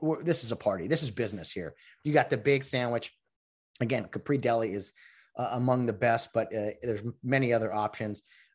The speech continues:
To me, it just says, "All right, it's time to party." You got, you got yourselves a big sandwich.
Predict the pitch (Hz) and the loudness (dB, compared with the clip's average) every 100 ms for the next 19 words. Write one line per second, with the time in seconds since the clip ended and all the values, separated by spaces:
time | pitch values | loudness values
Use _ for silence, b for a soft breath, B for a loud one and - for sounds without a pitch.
0 | b - 131 127 123 127 - 135 - 139 | b -4 -2 -2 -2 -4 -4 -4 2 6
1 | 127 113 - _ _ _ _ _ _ _ | 6 4 -4 _ _ _ _ _ _ _
2 | 101 110 98 104 - 120 107 101 - 101 | 0 0 0 -2 -6 -4 -4 -2 0 0
3 | 92 95 92 87 - 107 104 101 - 98 | 0 -4 -4 -6 -8 -4 -4 -2 -6 -6
4 | - 82 101 - 107 101 | -6 -8 -8 -6 -8 -8